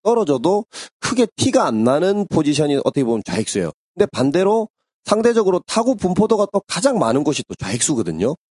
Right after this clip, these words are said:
그러니까 박종윤 선수가 지금 시즌 중반에 갑자기 지금 갑작스럽게 어떻게 보면 또 김시진 감독이 변화를 줘서 물론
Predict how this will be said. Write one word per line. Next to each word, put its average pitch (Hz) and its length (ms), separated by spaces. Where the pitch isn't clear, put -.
그러니까 123 220
박종윤 226 420
선수가 190 380
지금 214 400
시즌 220 420
중반에 196 600
갑자기 233 600
지금 139 180
갑작스럽게 - 580
어떻게 151 200
보면 123 320
또 123 100
김시진 131 380
감독이 117 240
변화를 131 460
줘서 131 380
물론 185 460